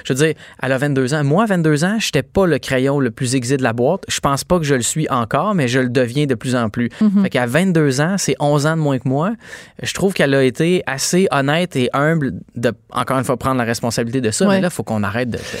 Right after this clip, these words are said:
Speaker 1: taper
Speaker 2: Mais
Speaker 1: dessus.
Speaker 2: c'est aussi, moi, je reviens sur, euh, ton argument, qui est un peu l'argument aussi que, que j'utilise dans ma chronique, euh, ce matin. C'est que, bon, ce, ce monsieur Enima, ok,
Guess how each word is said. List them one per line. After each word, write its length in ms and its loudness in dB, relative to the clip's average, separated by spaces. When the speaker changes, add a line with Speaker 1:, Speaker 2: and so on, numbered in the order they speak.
Speaker 1:
taper 140 2
Speaker 2:
Mais 160 2
Speaker 1:
dessus. 200 -6
Speaker 2:
c'est 140 0
aussi, 340 2
moi, 180 2
je 120 0
reviens 560 0
sur, 480 0
euh, 220 4
ton 240 2
argument, 400 2
qui 140 -2
est 100 0
un 80 2
peu 100 4
l'argument 420 2
aussi 260 -2
que, 200 2
que 160 0
j'utilise 380 -2
dans 100 2
ma 140 2
chronique, 460 0
euh, 120 0
ce 220 -2
matin. 400 0
C'est 240 -2
que, 140 0
bon, 180 4
ce, 320 2
ce 120 2
monsieur 460 0
Enima, 540 2
ok, 240 -2